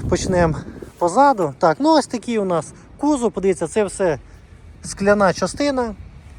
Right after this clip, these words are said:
панорама, яка відчиняється, ззаду є плавнічок. І от мені саме подобається, як виконана задня оптика. Вона така в одному сплетінні, тут поєднується між собою. Ми вже звикли до того, до ось таких,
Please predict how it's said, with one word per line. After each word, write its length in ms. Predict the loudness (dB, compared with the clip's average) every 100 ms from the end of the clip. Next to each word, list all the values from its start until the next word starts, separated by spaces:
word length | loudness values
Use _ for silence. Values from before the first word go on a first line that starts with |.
| -20 -20 0
панорама, 580 | 2 2 2 0 0 -4
яка 200 | -4 -4
відчиняється, 640 | -6 -8 -4 -2 -2 -6
ззаду 300 | -2 0 0
є 160 | -4 -4
плавнічок. 640 | -2 -2 -4 -4 -2 -4 -6 -20 -20 -20 -20 -20 -20 -20 -12 0
І 80 |
от 100 | 0
мені 180 | 2 -2
саме 200 | 0 0
подобається, 480 | 0 0 0 0 -4
як 120 | -4
виконана 320 | -4 -4 -4
задня 320 | 0 0 0 -4
оптика. 360 | -6 -6 -6
Вона 160 | -2 -2
така 180 | -2 -2
в 80 |
одному 340 | -2 0 0 -2
сплетінні, 680 | -6 -8 -4 -4 -2 -4 -6 -14 -20
тут 180 | -6 -4
поєднується 720 | 0 0 4 2 2 -2 -2
між 240 | -4 -4 -6
собою. 400 | -6 -2 -2 -2 -8 -14 -20 -20 -20 -20 -12
Ми 200 | -4 0
вже 160 | 0 -2
звикли 500 | 0 -2 -2 -4 -6 -6
до 160 | -6
того, 360 | -2 0 0 0
до 100 | 0
ось 120 | 0
таких, 360 | -2 -6 -4